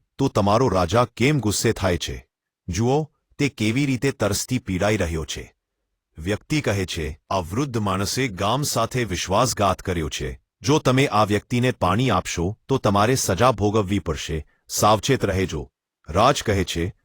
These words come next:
"આ વૃદ્ધ માણસની આવી દુર્દશા થવાનું કારણ શું છે? શું તમે મને થોડું જણાવી શકો છો?" વ્યક્તિ કહે છે,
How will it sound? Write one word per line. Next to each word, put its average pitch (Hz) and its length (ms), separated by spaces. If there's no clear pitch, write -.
"આ 104 80
વૃદ્ધ 123 320
માણસની 135 540
આવી 107 260
દુર્દશા 107 500
થવાનું 110 380
કારણ 95 360
શું 85 240
છે? - 300
શું 180 240
તમે 131 260
મને 127 220
થોડું 120 380
જણાવી 110 340
શકો 90 280
છો?" 80 260
વ્યક્તિ 107 380
કહે 87 240
છે, 80 300